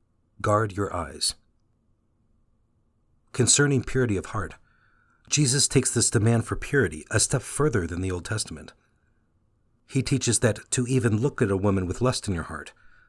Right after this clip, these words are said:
seeing her as merely an object to satisfy your lustful desires, is seriously sinful. Jesus does not say that it is sinful to simply recognize a woman as beautiful, or by extension, a woman recognizing a man as handsome.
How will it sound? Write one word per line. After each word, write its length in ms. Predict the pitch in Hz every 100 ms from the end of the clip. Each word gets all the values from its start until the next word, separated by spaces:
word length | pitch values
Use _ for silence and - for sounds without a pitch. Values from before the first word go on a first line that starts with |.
| _
seeing 320 | - 139 131
her 120 | 98 107
as 160 | 92
merely 300 | 113 117 101
an 80 | 95
object 380 | 110 123 - -
to 100 | 98
satisfy 440 | - 95 - 98
your 160 | 92 90
lustful 340 | 92 - -
desires, 580 | 80 82 110 101 - - - - - _ _ -
is 160 | 107
seriously 480 | - 135 117 - 85
sinful. 440 | - 120 104 65 - _ _ _ _ _ _ _ _ _ _ _ _ _
Jesus 380 | - 113 110 -
does 220 | 113 -
not 220 | 127 143
say 340 | - 85 78 - _ _ -
that 120 | 113
it 140 | 104
is 100 | 113
sinful 420 | - 151 123 95
to 140 | 90 -
simply 360 | - 120 -
recognize 560 | 95 117 113 104 87 85
a 20 |
woman 320 | 92 90 85
as 180 | 85 98
beautiful, 520 | - 151 - - - _ _ _ _
or 120 | 120 110
by 140 | 101
extension, 560 | 92 - 101 92 85 - _ _ _ _ -
a 60 |
woman 320 | 104 113 104
recognizing 580 | 98 95 98 101 92 95
a 60 | 92
man 320 | 113 95 71
as 140 | 78
handsome. 420 | - 113 - 73